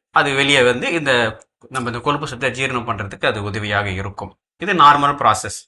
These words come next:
ரெகுலரா நடக்கக்கூடிய விஷயம். எப்போ இது வந்து கல்லா மாறுது அப்படின்னு சொன்னோம்னா, நம்ம எப்பவுமே ஒரே மாதிரி உணவு, ஒரே மாதிரி டைம்ல கரெக்டா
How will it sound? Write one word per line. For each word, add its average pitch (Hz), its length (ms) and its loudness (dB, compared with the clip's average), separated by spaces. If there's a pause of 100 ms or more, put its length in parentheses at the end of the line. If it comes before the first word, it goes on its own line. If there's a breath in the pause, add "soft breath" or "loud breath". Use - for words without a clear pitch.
(180)
ரெகுலரா 113 300 0
நடக்கக்கூடிய 110 500 -6
விஷயம். 95 320 -12 (720 soft breath)
எப்போ - 220 2
இது 190 180 6
வந்து 175 220 2
கல்லா 156 220 8 (120)
மாறுது 127 360 6
அப்படின்னு 113 340 -2
சொன்னோம்னா, 98 420 -2 (480 soft breath)
நம்ம 139 260 2
எப்பவுமே 175 340 2 (140)
ஒரே 151 160 6 (140)
மாதிரி 143 240 4 (120)
உணவு, 120 260 -2 (140)
ஒரே 123 220 2
மாதிரி 120 260 0 (120)
டைம்ல 110 320 -2 (120)
கரெக்டா 127 280 2